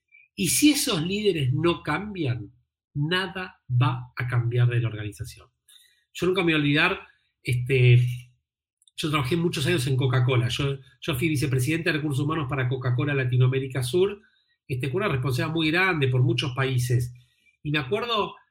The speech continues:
el último jefe que tuve en Coca, que era el presidente de la unidad de negocios, que hoy en día es el C F O de la compañía global, es un,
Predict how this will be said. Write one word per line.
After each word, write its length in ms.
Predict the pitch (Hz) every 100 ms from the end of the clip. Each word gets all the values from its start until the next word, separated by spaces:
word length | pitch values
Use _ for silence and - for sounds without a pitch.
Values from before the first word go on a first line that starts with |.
| _
el 120 | 151
último 320 | 208 214 196
jefe 340 | - 208 - 147
que 120 | 127
tuve 220 | 123 139
en 80 | 127
Coca, 580 | 139 120 127 127 - - -
que 80 | 135
era 80 |
el 100 | 131
presidente 500 | 127 123 135 165 175
de 20 | 143
la 80 |
unidad 220 | 127 127 139
de 60 |
negocios, 680 | 131 135 120 - 139 147 - _ _
que 160 | - 143
hoy 220 | 165 175
en 100 | 156
día 220 | 156 185
es 160 | 156 123
el 160 | 131 123
C 240 | - 190
F 120 | - 196
O 180 | 190
de 120 | 143 123
la 100 | 123
compañía 480 | 123 123 160 180
global, 420 | 131 123 - 208 151
es 160 | -
un, 200 | 143 131